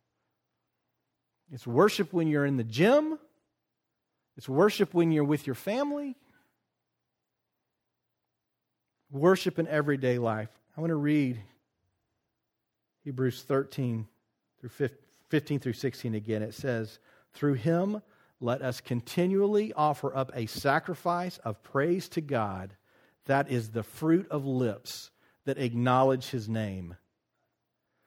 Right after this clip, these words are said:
Do not neglect to do good and to share what you have,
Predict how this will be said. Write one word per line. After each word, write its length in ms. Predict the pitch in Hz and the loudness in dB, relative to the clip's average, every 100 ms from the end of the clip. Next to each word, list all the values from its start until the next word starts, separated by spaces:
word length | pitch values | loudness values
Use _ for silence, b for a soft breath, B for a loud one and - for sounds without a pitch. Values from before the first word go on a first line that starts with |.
| _ _ | _ _
Do 80 | 143 | 2
not 380 | 160 175 175 196 | 4 8 8 8
neglect 480 | 185 156 165 170 - | 4 8 6 6 2
to 80 | |
do 160 | 139 147 | -2 -2
good 520 | 123 139 123 107 104 - _ _ _ _ - | 2 2 2 0 -6 -16 _ _ _ _ -8
and 120 | 127 | -6
to 100 | 131 | -6
share 400 | - - 156 165 | -4 4 6 6
what 300 | 151 143 - | 6 2 0
you 100 | 131 | -4
have, 500 | 117 120 104 92 | -2 -2 -2 -6